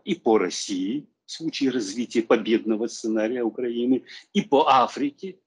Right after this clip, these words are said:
придётся там поступиться Китаю, и сотрудничество европейско-американское тоже в значительной степени видоизменится в, в приоритетах Америки. То есть здесь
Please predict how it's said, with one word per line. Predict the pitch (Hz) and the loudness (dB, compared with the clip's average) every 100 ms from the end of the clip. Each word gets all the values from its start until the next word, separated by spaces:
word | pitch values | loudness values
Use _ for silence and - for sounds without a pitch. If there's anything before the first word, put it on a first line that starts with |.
| _ | _
придётся | 160 170 170 143 | -10 -10 -10 -12
там | 156 139 | -10 -10
поступиться | - - 147 - 143 - | -12 -12 -14 -12 -10 -10
Китаю, | - 135 - 147 139 131 - - _ | -10 -6 0 0 0 -2 -10 -20 _
и | 185 190 180 | -12 -8 -8
сотрудничество | 156 165 - 165 143 135 147 - 127 | 0 0 2 2 2 2 0 -4 -4
европейско-американское | 117 113 135 - 120 110 - 131 113 120 107 127 117 - 151 | 0 2 2 2 -2 -4 0 4 4 4 2 0 -2 -4 -6
тоже | - 196 165 165 - - _ _ | 2 2 2 0 -6 -18 _ _
в | |
значительной | - 156 147 - 139 135 | 4 4 2 4 4 4
степени | - 131 - 127 113 | 2 2 4 2 6
видоизменится | 127 113 113 101 92 117 107 101 98 110 - - - _ | 4 6 4 4 4 6 8 8 6 0 -2 -12 -20 _
в, | - - 220 156 135 | -18 -14 -10 -10 -10
в | - _ | -14 _
приоритетах | 120 113 107 107 110 104 110 | 4 6 4 2 0 0 0
Америки. | 107 92 92 92 - 107 - - _ | 2 2 0 -2 -4 -10 -10 -20 _
То | 139 | 4
есть | 160 - | 4 2
здесь | 127 92 110 202 147 - - | -8 -8 0 4 4 2 -12